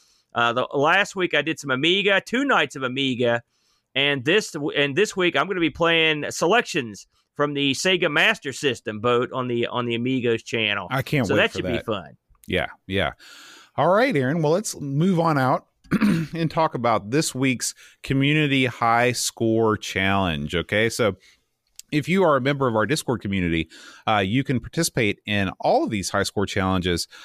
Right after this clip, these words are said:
Speaker 2: Uh, they're done by Hermsky and Frodo N L. Uh, and, uh,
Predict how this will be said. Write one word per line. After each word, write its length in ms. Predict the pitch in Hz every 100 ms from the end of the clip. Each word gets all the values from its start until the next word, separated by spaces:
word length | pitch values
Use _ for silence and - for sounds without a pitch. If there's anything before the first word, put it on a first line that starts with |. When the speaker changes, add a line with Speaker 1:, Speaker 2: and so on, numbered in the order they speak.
| - 110
Speaker 2:
Uh, 220 | 110 101
they're 280 | 110 113 107
done 680 | 107 123 131 135 127 80 107
by 280 | 104 101 95
Hermsky 720 | 123 143 147 - 160 170 165 - -
and 340 | 92 127 151 135
Frodo 600 | - 131 127 131 117 110
N 80 | 101
L. 400 | 95 104 143 147
Uh, 280 | 110 104 95 87
and, 280 | 120 117 113
uh, 320 | 107 101